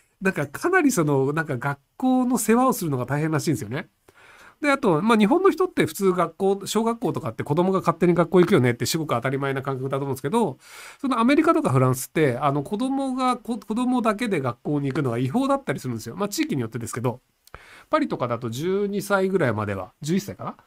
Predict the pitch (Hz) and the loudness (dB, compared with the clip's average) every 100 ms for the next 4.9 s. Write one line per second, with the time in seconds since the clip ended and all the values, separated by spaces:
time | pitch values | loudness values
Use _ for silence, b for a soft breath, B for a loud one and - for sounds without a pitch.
0 | b b b 147 135 120 113 135 180 170 | b b b 0 0 0 -4 -8 -14 -14
1 | 160 - - 220 240 233 - 247 147 175 | -16 -4 0 2 2 0 0 -2 0 0
2 | 147 131 127 120 120 135 123 113 233 294 | 2 4 4 4 4 4 2 0 0 0
3 | 147 117 160 196 190 185 185 185 147 180 | 0 0 0 2 2 0 -4 -4 -4 -4
4 | 135 113 110 113 107 104 - 262 131 | -4 -6 -6 -6 -6 -8 -2 0 -2